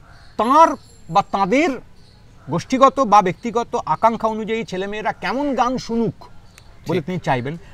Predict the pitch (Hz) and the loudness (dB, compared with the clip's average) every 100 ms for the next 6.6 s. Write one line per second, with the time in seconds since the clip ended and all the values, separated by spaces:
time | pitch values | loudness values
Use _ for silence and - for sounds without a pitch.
0 | - 226 226 240 240 - 233 240 - - | -10 -8 -4 -4 -4 -6 -8 -10 -14 -20
1 | - - - - 180 220 - 240 277 220 | -20 -20 -12 4 4 4 0 0 2 0
2 | 208 165 175 160 113 147 160 156 220 - | 0 2 2 2 0 -8 -6 -6 -8 -10
3 | - - - 196 262 - - - 131 117 | -20 -20 -2 0 0 -2 -20 -10 -8 0
4 | 202 220 151 175 254 - 190 220 - 233 | 2 2 0 -4 -4 -4 -4 -6 -8 -10
5 | 220 196 208 196 - 190 190 170 196 175 | -8 -6 -4 -6 -8 -8 -6 -6 -4 -6
6 | - 180 170 131 123 | -6 -8 -4 -2 -2